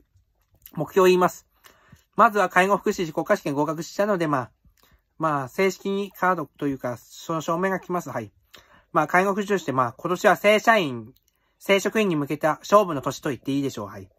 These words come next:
そして、あとはボーイングで優勝と二百以上、そしてタイトル獲得したいです。そして、今年こそは結婚したいです。二十六歳、まだ花の独身。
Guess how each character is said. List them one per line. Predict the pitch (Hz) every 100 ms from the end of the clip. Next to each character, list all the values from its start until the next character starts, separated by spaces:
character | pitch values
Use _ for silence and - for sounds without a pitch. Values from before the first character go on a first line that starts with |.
| _ _ _ _
そ | - -
し |
て、 | 190
あ | 175 220
と | 220
は |
ボ | 160 180
ー |
イ | 190
ン |
グ | 190
で | 185 185
優 | 160 190
勝 | 185 185
と | 185
二 | 175
百 | 175 180
以 | 185
上、 | 135 107 - _ _ _ _
そ | -
し | 139
て | 165 151 _
タ | - 202
イ |
ト | 175
ル | 143
獲 | 123 - 131
得 | 143
し | 135
た |
い | 139
で | 110
す。 |
そ | -
し | -
て、 | 202 156 _ _ _ _ _ _ _
今 | 165
年 | 185 185 208
こ | 220
そ | 208
は | 156
結 | - 151 -
婚 | 190 185
し |
た | 196
い | 180
で | 135
す。 | -
二 | 151 190
十 | 156
六 | 135 -
歳、 | 143 120
ま | 113
だ | 165
花 | - 147 165
の | 170
独 | 156 -
身。 | 147